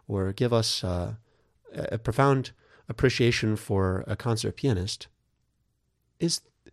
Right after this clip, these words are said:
it's specifically in the ease with which they do it, with which they control everything because they've trained themselves, if it's a, if it's a skill that themselves, or especially when you're dealing with a horse,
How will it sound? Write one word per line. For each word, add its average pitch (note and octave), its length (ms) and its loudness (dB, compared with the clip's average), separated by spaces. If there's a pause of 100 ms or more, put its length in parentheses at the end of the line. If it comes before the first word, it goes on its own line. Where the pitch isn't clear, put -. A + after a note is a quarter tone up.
(220)
it's E3 140 0
specifically G3+ 560 0
in D3 100 4
the C#3+ 140 0
ease D#3+ 200 2
with B2 160 0
which A2+ 180 0
they G#2+ 100 2
do B2 180 4
it, F#2 180 0
with - 320 -2 (340)
which - 200 -2
they D3 160 0
control B2 1160 -2
everything B2 640 -2 (200)
because C#3+ 420 -4
they've A#2 300 -2
trained D3+ 800 -2 (1200)
themselves, B2 580 0
if F#2+ 180 -8
it's - 220 -6
a, G#2+ 200 -6
if A2 140 -6
it's G2 180 -8
a G#2 60 -4
skill G#2 260 -4
that F#2 140 -4
themselves, G2+ 380 -4 (420)
or D3 340 8 (120)
especially B2+ 540 0
when A2 120 2
you're G#2 80 0
dealing G#2 140 0
with F#2 120 -2
a - 20 -8
horse, F#2 240 -4